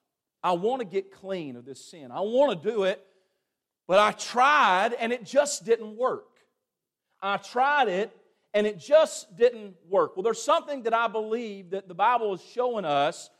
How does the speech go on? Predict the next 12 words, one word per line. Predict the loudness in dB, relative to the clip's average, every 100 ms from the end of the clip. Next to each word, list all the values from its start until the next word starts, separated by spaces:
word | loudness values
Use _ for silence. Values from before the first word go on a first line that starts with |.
| _ _
in | -8
the | -4
account | -4 -4 -2 -2 -2
of | -8
Naaman, | -4 -2 -2 -2 -10 -12 -18 _ _ _ -2
and | 0
I |
want | 2 0 -2
to |
encourage | -4 -6 0 4 4 0 -10
you | -14
today, | -14 -2 2 2 0 -6